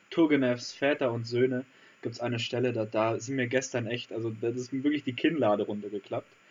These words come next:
Und zwar hab ich da ein Wort gelesen, das ich nicht verstanden hab und da musste ich's googeln. Und das Wort war Sybarit.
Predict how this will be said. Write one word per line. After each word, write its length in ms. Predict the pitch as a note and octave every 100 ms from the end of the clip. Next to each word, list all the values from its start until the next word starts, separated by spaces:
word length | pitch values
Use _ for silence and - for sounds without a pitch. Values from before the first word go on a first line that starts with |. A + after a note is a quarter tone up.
| - -
Und 120 | B2 A#2
zwar 140 | B2+
hab 60 | C3+
ich 100 | -
da 100 | A#2
ein 200 | B2 A2+
Wort 280 | C3+ E3+
gelesen, 400 | B2 G#2+ A2+ B2
das 120 | B2+ A#2+
ich 100 | A#2+
nicht 120 | A#2
verstanden 480 | A2+ - C3 A2 A2+
hab 160 | G2
und 80 | G2+
da 80 | G#2
musste 280 | A#2+ A#2+ A#2+
ich's 140 | -
googeln. 360 | C#3 C3 G2+ F#2+ _ _ _ - _ _
Und 140 | A#2+ A#2+
das 200 | A#2 A#2+
Wort 260 | C3 D#3+
war 160 | C3+ C3
Sybarit. 840 | A#2+ E3+ C#3+ C3+ B2+ C#3 A#2 -